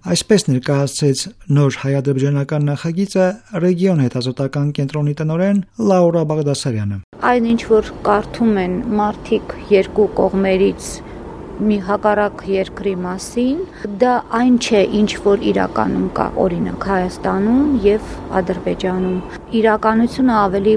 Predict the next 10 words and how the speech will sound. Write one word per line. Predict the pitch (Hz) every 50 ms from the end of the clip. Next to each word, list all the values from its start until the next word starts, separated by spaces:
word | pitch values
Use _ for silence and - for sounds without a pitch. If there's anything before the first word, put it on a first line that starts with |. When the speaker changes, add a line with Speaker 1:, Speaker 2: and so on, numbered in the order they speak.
| - 208
Speaker 2:
բազմազան | 208 202 185 175 202 190 190 190 - 202 190 190 190 190
է, | 202 220 240 233 - -
քան | - - 226 214 214 214 214 220 214 214 214 202 - - - - - - - - - - 202 196
մենք | 202 202 202 202 - - -
կարող | 196 190 190 185 190 190
ենք | 190 180 - - 180
պատկերացնել։ | 180 - - - 202 190 190 185 185 - - 214 214 208 202 - _ - - 156 156
Speaker 1:
Ըստ | 151 - - - 180
կենտրոնի | 160 156 160 170 170 170 165 175
տնօրենի, | 170 175 180 185 185 196 208 220 226